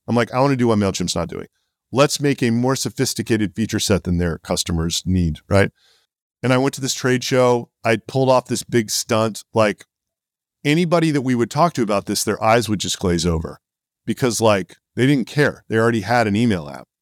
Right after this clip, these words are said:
They didn't want another one. They didn't want to switch, right? Like, "I don't care about your features." And I had heard of the Get Emails thing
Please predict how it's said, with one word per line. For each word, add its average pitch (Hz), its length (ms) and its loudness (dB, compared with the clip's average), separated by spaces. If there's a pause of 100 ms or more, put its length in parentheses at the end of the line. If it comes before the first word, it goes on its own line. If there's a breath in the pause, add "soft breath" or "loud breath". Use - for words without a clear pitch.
They 107 80 -4
didn't 110 240 0
want 123 200 2
another 113 280 2
one. 76 160 -8 (220)
They 107 80 0
didn't 113 180 2
want 123 160 0
to - 100 -4
switch, - 540 -2
right? 104 240 2
Like, 92 280 0 (640)
"I 123 60 -4
don't 127 120 -4
care 143 200 -2
about 127 220 0
your 92 100 -4
features." - 580 -6 (1000)
And 143 100 0
I 151 100 4
had 147 180 0
heard 175 360 0
of 135 200 -2
the 123 80 -2
Get 139 180 2
Emails 170 340 2
thing 117 320 0